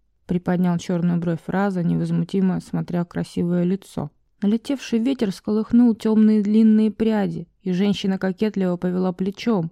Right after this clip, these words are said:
отбрасывая волосы на спину. «Ты прав, мне все равно», сказала Амия.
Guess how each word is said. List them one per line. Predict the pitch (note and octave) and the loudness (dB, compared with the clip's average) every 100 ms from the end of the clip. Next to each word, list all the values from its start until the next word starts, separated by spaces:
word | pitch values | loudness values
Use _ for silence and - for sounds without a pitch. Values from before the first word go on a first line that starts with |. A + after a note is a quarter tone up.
| - | -6
отбрасывая | D#3+ E3 E3+ E3 F3+ E3 | -4 0 0 -2 -4 -2
волосы | E3+ G3 G3+ F3 F#3+ | 0 0 0 -2 -4
на | E3+ F3 | -2 -4
спину. | - G#3+ F3+ D#3 - | -4 -2 -2 -2 -6
«Ты | - C4 | -6 -4
прав, | B3 G3 - _ _ - | -4 -4 -8 _ _ 2
мне | A3+ A3+ | 6 6
все | - A3+ | 4 0
равно», | A3+ A3 A3 G3+ - _ _ | 0 2 0 -2 -8 _ _
сказала | - - E3+ F#3 F#3 F#3 - | -20 -8 -2 0 0 -2 -2
Амия. | F#3+ F3 E3 D#3+ | 0 0 0 -4